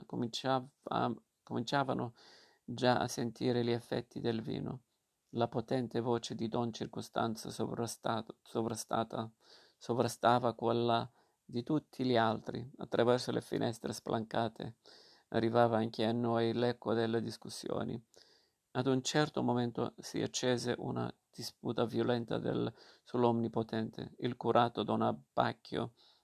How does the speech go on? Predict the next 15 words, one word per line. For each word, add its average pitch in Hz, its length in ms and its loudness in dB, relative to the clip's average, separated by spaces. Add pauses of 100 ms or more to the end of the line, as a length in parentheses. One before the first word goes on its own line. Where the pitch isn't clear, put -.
e - 160 0
il 120 140 2
form-, 120 520 2
farmacista 117 720 -2
sostenevano 117 840 -2 (320)
le 120 160 4
opinioni 120 520 2
più 123 200 -4
divergenti. 117 840 -2 (360)
Fu - 180 -8
chiesta 123 480 0
l'opinione 117 540 0
di 113 140 -6
Don 117 300 -2
Circostanza. - 880 -8